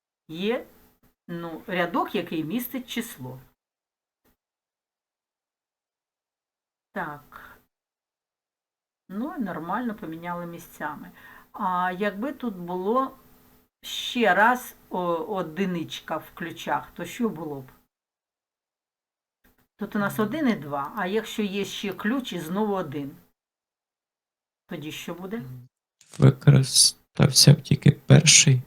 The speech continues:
Speaker 2: бо вони
Speaker 1: А
Speaker 2: мають
Speaker 1: не, не
Speaker 2: однакові.
Speaker 1: тільки перший, а якраз другий. Бо воно
Speaker 2: А.
Speaker 1: перший занесе, а потім другий прийде з одиничкою, і він перекриє значення першого.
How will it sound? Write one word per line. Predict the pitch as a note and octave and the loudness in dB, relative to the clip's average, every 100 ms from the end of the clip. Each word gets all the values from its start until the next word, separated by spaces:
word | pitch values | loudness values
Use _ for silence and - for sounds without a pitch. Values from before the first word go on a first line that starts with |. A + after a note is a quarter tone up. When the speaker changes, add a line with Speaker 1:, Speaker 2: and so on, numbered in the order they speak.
| _ - | _ -12
Speaker 2:
бо | C#3 | -8
вони | C3 B2+ | -8 -8
Speaker 1:
А | |
Speaker 2:
мають | C3 C3 F3 F3+ | 4 6 6 2
Speaker 1:
не, | A3 | -4
не | G3 G3 | -2 -2
Speaker 2:
однакові. | A#3 - C#3 | 2 6 6
Speaker 1:
тільки | D3+ | 4
перший, | C3 G#3 E3+ - - D#3 - | -4 -4 -4 -8 -10 -12 -10
а | G3 | -8
якраз | E3+ E3+ F3+ G3 A#3+ - - - _ _ _ _ _ - | -8 -6 0 2 2 -4 -18 -20 _ _ _ _ _ -12
другий. | D#3 F3 E3+ F3+ G3 C#3+ C3 - _ _ _ _ _ _ - | -8 -4 -4 -6 -6 -8 -10 -16 _ _ _ _ _ _ -4
Бо | F#3+ | 0
воно | G3+ G#3 | 2 2
Speaker 2:
А. | G3+ | 2
Speaker 1:
перший | A3+ G#3 - G#3 | 6 6 6 4
занесе, | G3 G3 G3 - D#4 G4+ - _ _ _ _ _ - | 0 0 0 -4 -4 -6 -8 _ _ _ _ _ 0
а | F#3+ | 0
потім | A#3 C4+ B3+ G#3 | 0 -2 0 0
другий | F#3 A3 F#3 F#3 | 2 0 0 -2
прийде | - D#4+ C#4 G3 | 0 -2 0 -2
з | E3+ | -2
одиничкою, | F3 F3+ D#3+ C3 - E3 D#3+ | -4 -6 -6 -10 -12 -10 -8
і | - G3 | -4 0
він | A3+ G#3 - | 4 2 2
перекриє | G3 F#3+ - A3 D4+ B3 | 0 0 0 0 0 -2
значення | E3+ E3+ F3+ - G#3 G3+ | -4 -4 -6 -6 -8 -8
першого. | - C#3+ C3 - D3+ F3 | -10 -14 -14 -18 -18 -20